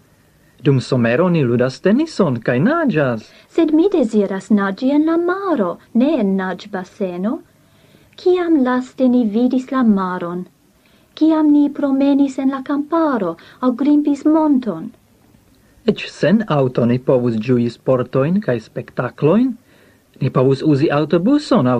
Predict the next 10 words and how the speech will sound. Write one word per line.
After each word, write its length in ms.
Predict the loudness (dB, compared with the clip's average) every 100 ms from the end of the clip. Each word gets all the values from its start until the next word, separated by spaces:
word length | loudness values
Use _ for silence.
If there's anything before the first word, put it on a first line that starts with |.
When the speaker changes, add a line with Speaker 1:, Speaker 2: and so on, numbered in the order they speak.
| -2
Speaker 1:
trajnon. 560 | -2 0 2 2 0 -4 -14 _ _ _ _ _ _ _ _ _ -2
Vi 120 | -2 0
tamen 320 | -2 0 0
pravas, 520 | -2 -2 -2 -4 -8 -20 _ _ _ -2
ni 140 | 0
devus 400 | 2 2 2 -4 -12 -6
pli 160 | 0 2
ofte 320 | 0 -2 -4
amuzi 460 | -2 0 0 0 0
nin. 240 | 2 -2